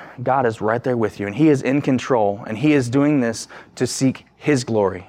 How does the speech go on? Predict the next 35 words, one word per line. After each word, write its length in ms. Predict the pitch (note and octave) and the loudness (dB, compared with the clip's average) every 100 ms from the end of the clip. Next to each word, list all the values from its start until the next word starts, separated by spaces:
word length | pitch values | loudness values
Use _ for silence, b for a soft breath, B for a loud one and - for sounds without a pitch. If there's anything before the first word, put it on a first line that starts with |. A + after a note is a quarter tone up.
| - | -4
And 140 | B2 | 0
when 200 | C3 B2 | 2 4
we 200 | C3 F#3+ | 4 2
seek 400 | - D3+ C3+ - B B | 2 0 0 -4 B B
his 260 | - D3+ C3 | 0 0 2
glory, 520 | B2+ A#2 G2 F#2+ F#2+ _ B B B | 2 2 2 -2 -12 _ B B B
then 160 | A#2 | 2
we 120 | B2 B2+ | 4 4
are 120 | A#2 | 4
under 160 | A2+ A2 | 2 0
his 160 | A2+ | -2
protection. 540 | - G#2+ G#2+ - F#2 F2+ - | -4 -4 -4 -6 -12 -14 -10
We 140 | G#2+ A#2 | -4 -2
are 100 | A2 | 0
under 160 | A#2+ | -2
his 220 | G#2+ A#2+ | -2 -4
love. 280 | A2 G2 F#2 - _ - - _ b b b b b - | -2 -2 -4 -14 _ -20 -20 _ b b b b b -18
The 60 | |
second 400 | A#2 C#3 C3 D#3+ | -6 -2 0 0
is 120 | B2 - | -2 0
to 120 | C#3 | 0
be. 400 | A#2+ B2+ G2 - - G#2+ | 2 2 0 -8 -16 -2
Be 140 | E3 | 2
the 80 | G#3 | 4
moon. 420 | D#3+ E3 G#2 G2 - _ - | 2 2 -2 -6 -20 _ -12
Like 120 | A2 | -6
I 40 | |
said 180 | C#3+ E3+ | 0 2
earlier, 360 | D#3+ E3 C3 G#2+ B B B | 4 4 2 0 B B B
the 100 | B2+ | 4
moon's 380 | B2+ D#3 F3+ D3 | 4 4 4 2
job 380 | B2+ C#3+ F3+ A#2+ | 2 2 2 0
is 100 | A#2 | -2
to 120 | A2+ | 0
reflect 640 | G#2+ - D3+ E3 - - | 0 2 2 2 -2 -18